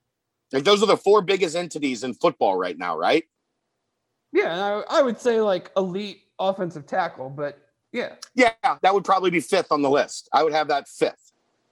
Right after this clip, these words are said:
Speaker 1: Maybe, maybe fourth ahead of lockdown corner.
Speaker 2: Yeah, I mean, if you just, if you just look at it, like, from a draft perspective, your best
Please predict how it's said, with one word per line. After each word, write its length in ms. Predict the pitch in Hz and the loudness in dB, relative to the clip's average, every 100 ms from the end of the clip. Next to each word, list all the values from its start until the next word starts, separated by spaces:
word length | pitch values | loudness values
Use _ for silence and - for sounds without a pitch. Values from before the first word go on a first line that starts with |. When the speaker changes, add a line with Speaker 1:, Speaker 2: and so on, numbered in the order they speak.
| _ _ _ _ _ _ _ _ _ - | _ _ _ _ _ _ _ _ _ -4
Speaker 1:
Maybe, 400 | 190 226 233 190 165 | 0 0 -4 -8 -8
maybe 400 | 175 196 214 170 | -4 -2 -4 -6
fourth 360 | - 190 175 160 | -2 0 0 -2
ahead 320 | 135 147 147 | -2 -2 -2
of 360 | 147 139 135 120 _ | -2 -2 -6 -10 _
lockdown 520 | 123 131 - 127 117 101 | -4 -2 -4 -6 -8 -8
corner. 340 | 113 92 - _ _ _ _ _ _ _ _ 247 | -10 -10 -14 _ _ _ _ _ _ _ _ -6
Speaker 2:
Yeah, 240 | 240 208 - - | -4 -4 -8 -12
I 60 | 233 | -8
mean, 240 | 233 220 - _ _ _ - | -6 -8 -14 _ _ _ -10
if 100 | 247 | -4
you 100 | 269 | -4
just, 280 | 262 - | -4 -8
if 80 | 247 | -10
you 100 | 247 | -8
just 160 | 262 269 | -8 -4
look 160 | 262 262 | -2 0
at 120 | 214 | 0
it, 80 | 170 | 0
like, 180 | 190 | -4
from 160 | - 190 | -4 -8
a 40 | |
draft 420 | 143 143 170 185 156 | -6 -2 -2 -2 -8
perspective, 520 | 147 160 156 160 151 | -8 -6 -6 -8 -10
your 120 | 175 | -10
best 440 | - 202 214 - | -4 0 0 -2